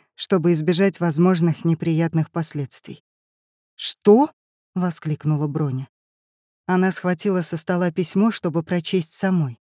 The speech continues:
А у меня всё не выходил из головы отец и те слова, которые он не уставал повторять нам в дни невзгод. «Родная культура — единственное, что никто и никогда не сможет у вас отнять».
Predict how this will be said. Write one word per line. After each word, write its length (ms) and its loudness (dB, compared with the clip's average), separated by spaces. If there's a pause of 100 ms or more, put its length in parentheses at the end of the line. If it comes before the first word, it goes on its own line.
(560)
А 120 2
у 60 6
меня 260 6
всё 220 -2
не 120 6
выходил 460 0
из 100 2
головы 440 0
отец 560 -4 (320)
и 100 -2
те 160 2
слова, 380 2
которые 420 0
он 140 4
не 80 4
уставал 420 0
повторять 580 -6
нам 200 -4
в 80 -10
дни 200 2
невзгод. 480 -2 (840)
«Родная 480 4
культура — 680 0 (380)
единственное, 880 4
что 240 0
никто 380 2
и 100 4
никогда 480 0
не 160 4
сможет 480 0
у 60 -4
вас 260 -2
отнять». 540 -6